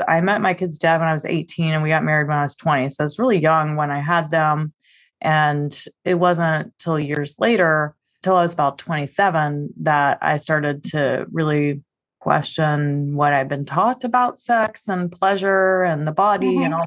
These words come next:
Speaker 1: this stuff. My birth experience was really what started it. I actually opted for a free birth, which means that I had my baby at home without a midwife. And it was the most amazing experience of my life. But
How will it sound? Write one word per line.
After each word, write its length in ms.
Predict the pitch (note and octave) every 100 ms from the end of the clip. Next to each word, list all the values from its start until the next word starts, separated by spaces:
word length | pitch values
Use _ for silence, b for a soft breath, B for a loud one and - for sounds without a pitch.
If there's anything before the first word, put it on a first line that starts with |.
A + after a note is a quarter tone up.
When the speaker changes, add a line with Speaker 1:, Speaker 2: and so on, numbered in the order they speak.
| D#3
Speaker 1:
this 100 | -
stuff. 220 | C#3 C#3+ b b b b b
My 140 | F3
birth 240 | G3 C#4 D#4+
experience 640 | G3+ - G3+ G3 F#3+ F3+
was 340 | F3 E3+ D#3+ E3
really 220 | G3+ F#3+
what 380 | E3 D#3+ C#3+ -
started 480 | - - F3 D#3 C3
it. 40 |
I 80 | C3+ - E3
actually 520 | G3 G3+ F#3 E3+ E3 -
opted 540 | D#3+ D#3+ F3 D#3+ D#3
for 220 | - D#3 -
a 60 |
free 240 | D3 F3 E3
birth, 380 | A#2 - - -
which 220 | D#3+ E3+
means 320 | D#3+ D#3 -
that 380 | D#3 D3 C#3 -
I 180 | - D#3
had 180 | D3+ D#3
my 160 | D3+ D3
baby 300 | D3+ D3 C#3+
at 120 | -
home 600 | - G#3+ G3 F#3+ F#3+ A#3
without 360 | - D#3+ E3+ G3+
a 40 |
midwife. 600 | F3+ D#3+ D3 C#3+ C#3+ C#3+ D3 _ _ _
And 240 | E3 D3+ D3+
it 80 | E3
was 560 | D#3+ D#3+ D#3 D3+ - _ _ F3
the 120 | E3
most 420 | D#3 D3+ D3 -
amazing 420 | E3+ D#3+ D3+ D3+
experience 380 | D3 - - -
of 80 | D3+
my 180 | D3+ D#3+
life. 380 | E3+ E3+ E3 -
But 300 | - C#3+ -